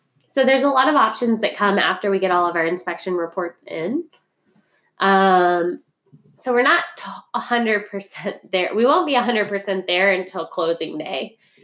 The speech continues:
quite honestly, but this is a lot further along than we've been able to get. This is lucky number seven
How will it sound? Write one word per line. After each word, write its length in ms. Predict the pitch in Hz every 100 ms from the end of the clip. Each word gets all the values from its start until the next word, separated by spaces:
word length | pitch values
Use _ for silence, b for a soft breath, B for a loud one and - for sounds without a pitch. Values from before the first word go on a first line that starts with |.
| - _
quite 220 | - 175
honestly, 460 | 160 185 196 285 294
but 300 | 233 208 214
this 180 | 226 269
is 120 | 254
a 60 |
lot 300 | 254 220 -
further 280 | 220 208 202
along 420 | 190 170 170 175
than 120 | 175 175
we've 180 | 170 170
been 120 | 170
able 240 | 165 165
to 140 | - -
get. 320 | 160 151 - _ _ _ _ _ _ _ _ _ _ _ _ -
This 160 | 202
is 320 | 233 214 - - B B -
lucky 300 | 190 - 233
number 220 | 226 285
seven 540 | 294 175 175 254 320